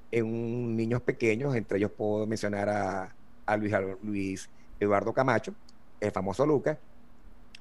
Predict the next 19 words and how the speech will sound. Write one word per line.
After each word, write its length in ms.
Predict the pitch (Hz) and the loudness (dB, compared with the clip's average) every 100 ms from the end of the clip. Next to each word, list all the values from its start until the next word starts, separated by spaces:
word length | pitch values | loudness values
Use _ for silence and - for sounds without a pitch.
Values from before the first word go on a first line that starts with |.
| - - - | -14 -14 -6
chiquito 500 | 117 - 123 - 127 | -4 -2 -2 0 2
que 440 | 127 110 101 98 | 6 6 6 4
empezó 340 | 98 95 101 98 | 0 -2 -2 0
conmigo 260 | 120 120 | 2 2
con 140 | 123 113 | 0 0
cinco 240 | 120 131 | 0 2
añitos 380 | 139 131 127 143 - - - - - - | 4 2 2 0 -4 -14 -14 -14 -4 2
y 100 | 127 | 4
también 400 | 110 107 104 107 | 6 6 4 4
ha 100 | 104 | 2
tenido 300 | 110 107 101 | 2 2 2
muy 160 | 104 | 2
buenas 220 | 101 101 | 0 4
actuaciones, 840 | 98 - 92 - 135 165 104 95 87 | 2 2 -4 0 0 2 0 0 -2
muy 120 | 90 | -4
buenos 220 | 92 87 | -4 -4
torneos, 440 | - 85 120 143 | -6 -2 2 2
buenos 200 | 95 90 | 2 -2
resultados. 640 | 92 92 92 143 147 123 | -4 -4 2 6 8 6